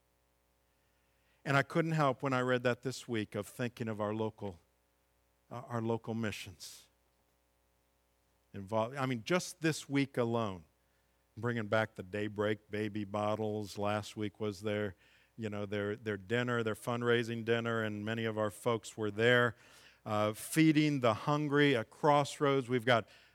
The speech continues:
uh, almost fifty kids every weekend that are going home without food that we are sending food with and sharing God's love. You all brought bags and bags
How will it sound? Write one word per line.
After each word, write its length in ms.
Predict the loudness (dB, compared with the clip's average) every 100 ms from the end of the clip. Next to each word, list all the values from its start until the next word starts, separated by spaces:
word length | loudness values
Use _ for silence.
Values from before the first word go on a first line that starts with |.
| -6
uh, 280 | -2 0 0
almost 380 | -2 -4 -4
fifty 680 | -2 0 0 0 2 2 0 _ _
kids 460 | -2 2 4 2 -6 -2
every 360 | 0 4 2
weekend 720 | 4 4 2 0 0 0 -4 -10 _ _ _
that 100 | 2
are 80 | 2
going 260 | 2 2 2
home 220 | 0 0
without 320 | 4 4 4
food 400 | -2 0 2 4
that 180 | 2 2
we 540 | -2 2 4 4 0 -6 -10
are 100 | -8
sending 640 | -6 -4 -4 -2 -4 -6 -10 _ _ _
food 500 | -10 4 6 6 4
with 540 | 2 0 -2 -10 -20 _ _ _ _
and 420 | -2 -2 -2 -6
sharing 540 | -4 2 4 4 0
God's 480 | 4 6 6 4 0
love. 460 | 6 8 8 4 -4 _ _ _
You 160 | 4
all 160 | 6 6
brought 380 | 4 6 6 4 _ _ _ -20 4
bags 540 | 6 8 6 2 -4
and 360 | -2 -2 0 2
bags 640 | 6 8 8 4 -2 -12